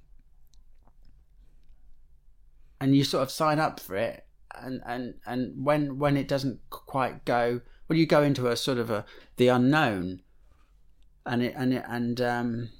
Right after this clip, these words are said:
it becomes big, and you, and there's a lot of work, and there's a lot of pressure, and, um, you suddenly, um, realise that, you know, you're on tour for two months, and you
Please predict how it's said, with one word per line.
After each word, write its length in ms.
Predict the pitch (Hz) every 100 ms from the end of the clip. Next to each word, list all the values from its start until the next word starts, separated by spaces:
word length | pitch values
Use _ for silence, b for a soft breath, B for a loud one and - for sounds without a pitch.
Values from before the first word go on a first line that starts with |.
| b b b b -
it 160 | 131 -
becomes 420 | 123 - 123 113
big, 380 | - 151 107 -
and 200 | 110 107
you, 140 | 107 -
and 160 | 113
there's 120 | 110
a 60 | 113
lot 180 | 117 101
of 100 | 104
work, 360 | 135 139 98 113
and 120 | 110
there's 120 | 101
a 60 | 113
lot 160 | 101
of 120 | -
pressure, 500 | - 143 139 - 101 -
and, 320 | 113 110 113
um, 320 | 110 110 104
you 140 | 113 110
suddenly, 600 | - 117 117 104 104 - B B B -
um, 440 | 104 101 101 98 - -
realise 560 | 110 107 107 104 101 -
that, 220 | 107 131
you 80 | 120
know, 60 |
you're 220 | 104 110 107
on 120 | 107
tour 220 | 139 131
for 120 | -
two 200 | - 110
months, 360 | 107 117 113 -
and 140 | 110
you 140 | 113